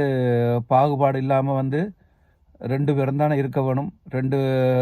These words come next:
ரெண்டு பேரும் சரியான முறையில போனா தான் அது ஒரு,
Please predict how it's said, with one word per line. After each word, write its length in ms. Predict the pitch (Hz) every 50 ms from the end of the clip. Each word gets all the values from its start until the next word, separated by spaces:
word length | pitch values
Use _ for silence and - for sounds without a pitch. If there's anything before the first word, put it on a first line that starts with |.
| 127 123 120 120 120 120 120
ரெண்டு 240 | 123 131 131 131 135
பேரும் 420 | 135 139 139 147 160 170 165 - - _
சரியான 440 | - - 131 127 135 143 139 139 139
முறையில 300 | 135 135 131 143 143 143
போனா 280 | 131 131 143 143 139 131
தான் 320 | 123 156 170 220 240 226 - _ - - - - _ _ _ _ _ _ _ _
அது 160 | - 131 135
ஒரு, 320 | 147 147 156 175 208 240